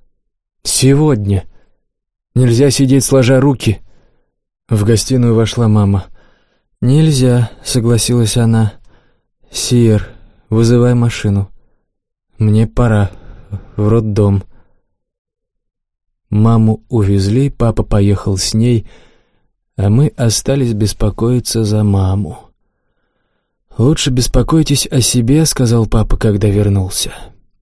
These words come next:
"Лету конец, завтра вам в школу, тебе, Мюльдюну, Айталын".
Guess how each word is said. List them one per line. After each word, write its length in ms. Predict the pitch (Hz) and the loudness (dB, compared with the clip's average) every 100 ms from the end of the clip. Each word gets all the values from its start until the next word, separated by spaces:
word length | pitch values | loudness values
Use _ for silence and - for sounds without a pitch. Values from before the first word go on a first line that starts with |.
| _ _ _ _ _ _ - | _ _ _ _ _ _ -2
"Лету 400 | 110 151 160 110 | 2 2 0 -6
конец, 680 | - 101 101 143 - - - _ _ _ - | -2 0 2 0 -2 -12 -20 _ _ _ -4
завтра 460 | 104 120 - 113 | 0 0 0 0
вам 200 | 107 98 | 2 0
в 80 | 95 | -2
школу, 540 | - - 123 117 92 - - _ _ _ _ | -8 -4 -2 -2 -4 -8 -18 _ _ _ _
тебе, 560 | - 113 101 120 135 123 - | -4 -2 2 2 2 -2 -4
Мюльдюну, 720 | 120 117 101 98 127 139 127 101 - - | 0 2 2 0 0 2 0 -2 -12 -10
Айталын". 720 | - 110 107 107 101 127 135 | -2 -2 0 0 2 2 0